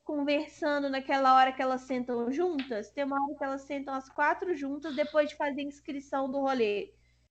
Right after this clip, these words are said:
Era uma hora delas trocarem umas palavras pra eu entender que elas têm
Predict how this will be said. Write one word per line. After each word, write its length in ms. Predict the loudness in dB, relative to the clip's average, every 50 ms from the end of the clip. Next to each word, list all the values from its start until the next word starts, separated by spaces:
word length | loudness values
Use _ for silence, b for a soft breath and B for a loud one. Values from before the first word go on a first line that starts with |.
| _ _ _ _ 4
Era 240 | 6 8 8 8 8
uma 60 | 8 8 8
hora 440 | 10 10 10 10 10 12 10 10 10
delas 260 | 8 6 6 4 0
trocarem 520 | 0 2 2 2 4 6 6 8 8 6 4
umas 180 | 0 -2 -4 -8 _ _
palavras 840 | 6 6 8 10 10 10 10 10 10 10 8 8 4 2 2 0
pra 200 | 0 -4 -2 0
eu 40 | 0 2
entender 460 | 4 4 6 6 6 6 6 6 6
que 100 | 6 6 6
elas 180 | 6 6 4 4
têm 140 | 2 2 2